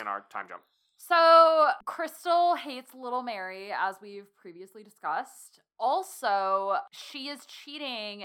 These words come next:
Speaker 2: and Sylvia discovers it when she comes into the bathroom to talk with Crystal while she's in the bath. It seems like Sylvia and Crystal have gotten pretty close in the last two years.
Speaker 1: Yes.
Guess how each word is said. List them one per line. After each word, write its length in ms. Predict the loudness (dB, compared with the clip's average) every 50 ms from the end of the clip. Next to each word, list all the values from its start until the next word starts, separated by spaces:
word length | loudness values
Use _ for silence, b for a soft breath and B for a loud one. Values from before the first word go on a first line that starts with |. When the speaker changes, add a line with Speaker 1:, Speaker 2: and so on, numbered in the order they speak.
| -14 -14 _
Speaker 2:
and 640 | -12 -8 -6 -4 -4 -4 -4 -6 -8 -10 -8 -8 -8 -8 -10 _ _ _ -20 -20 -8 -6
Sylvia 800 | -4 -2 -2 -4 -6 -8 -2 0 2 4 4 4 2 2 0 -4 -6 -10
discovers 540 | -16 -18 -10 2 4 4 4 4 2 -2 -4
it 260 | -8 -10 -10 -10 -12
when 140 | -16 -18 -18
she 460 | -20 -20 -20 -20 -20 -18 -18 -18 -18 _ -14
comes 400 | -6 -4 -4 -4 -4 -8 -12 -12
into 1040 | -12 -12 -12 -12 -14 -16 -18 -20 -20 -20 _ -20 -18 -16 -14 -14 -12 -12 -12 -14 -14 _ _ _ _ _ _
the 80 | 0
bathroom 640 | 4 6 6 6 4 0 -6 -10 -10 -10 -12 -16 -18 -20
to 100 | -20 -20
talk 280 | -10 -6 -6 -6 -6 -8 -12 -18
with 140 | -20 -18
Crystal 300 | _ -18 -18 -16 -14 -10
while 120 | -8 -8 -8
she's 180 | -8 -12 -20
in 100 | -20 -20
the 60 | -10 -6
bath. 280 | -4 -2 -2 -2 -4 -8
It 100 | -12 -18
seems 140 | -8 -4
like 160 | -2 -2 -2 -4 -10 _ _ _
Sylvia 340 | -14 -6 -4 -4 -2 -2 -2 -2
and 100 | -4 -4
Crystal 240 | -8 -12 -10 -10 -12
have 80 | -4 -4
gotten 240 | -4 -4 -4 -6 -14 _ _ _ _
pretty 280 | -12 -12 -12 -12 -16 -20
close 500 | -20 -20 -12 -10 -10 -10 -10 -14 -20 -20
in 60 | -18
the 60 | -10
last 320 | -6 -6 -6 -6 -8 -10 -18
two 120 | _ -20
years. 460 | -20 -20 -20 -20 -20 -20 -20 -20 -14 -8
Speaker 1:
Yes. 320 | -6 -6 -6 -6 -12 -20